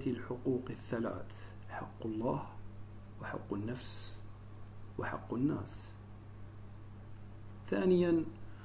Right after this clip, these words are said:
وجوب تقوى الله في كل مكان وزمان.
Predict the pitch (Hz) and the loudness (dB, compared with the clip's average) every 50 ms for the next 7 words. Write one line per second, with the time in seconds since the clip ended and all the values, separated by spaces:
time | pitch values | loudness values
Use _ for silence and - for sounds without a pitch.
0 | - - - - - - - - 147 147 147 139 190 220 208 196 170 165 160 151 | -8 -8 -8 -8 -8 -2 6 12 12 12 12 12 12 10 12 12 12 12 12 12
1 | - 190 185 - - 156 143 139 147 143 131 131 131 143 156 156 160 147 139 131 | 10 6 4 4 6 8 8 10 10 8 8 8 8 6 8 8 8 8 6 6
2 | - - 139 123 127 - - 165 160 147 139 135 135 131 123 120 123 120 - - | 8 6 6 6 4 4 4 6 8 8 8 8 8 8 8 6 6 4 2 4
3 | 147 143 147 143 139 135 131 123 120 120 120 120 120 120 120 120 120 120 123 135 | 6 6 8 8 8 8 8 6 6 4 4 2 2 2 2 2 2 4 6 8
4 | 143 147 143 127 110 101 | 8 8 8 6 6 2